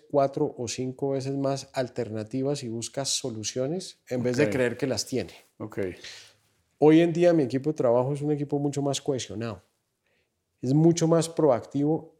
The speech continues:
Speaker 1: en buscar soluciones no solamente de su área, sino de las diferentes áreas. Entiende mucho más las implicaciones del negocio como un todo.
Speaker 2: Ok.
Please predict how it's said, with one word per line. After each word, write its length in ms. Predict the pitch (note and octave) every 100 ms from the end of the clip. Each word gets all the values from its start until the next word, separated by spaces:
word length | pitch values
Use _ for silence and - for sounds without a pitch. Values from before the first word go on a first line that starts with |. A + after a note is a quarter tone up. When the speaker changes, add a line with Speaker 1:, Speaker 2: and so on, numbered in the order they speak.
| _ -
Speaker 1:
en 240 | D3 D3
buscar 500 | B2+ B2+ - D#3+ D#3+
soluciones 420 | E3 D#3+ B2 C#3+
no 120 | D3+ D#3
solamente 480 | E3 D#3+ E3 E3
de 100 | D#3+
su 220 | C3+ C3 B2
área, 360 | C#3 E3+ G#3 - _ _ _ _ _
sino 280 | - C3+ B2
de 80 | A2+
las 160 | A#2
diferentes 540 | A2+ A#2+ A#2+ B2 C#3 C#3+
áreas. 500 | B2 G2+ - - _ - - _ -
Entiende 720 | D3+ C#3+ D3+ D#3 D#3 D#3+ E3+
mucho 360 | E3 E3 E3
más 240 | D#3+ D#3 D3+
las 200 | D3 C3
implicaciones 840 | A2+ A#2+ G#2+ G#2+ - B2 C3+ C#3
del 200 | C3+ A2+
negocio 520 | G2+ G#2 G#2+ - C3
como 280 | A2+ A2 F#2
un 180 | G#2 A2
todo. 360 | - - _ _ _
Speaker 2:
Ok. 240 | A#2+ A2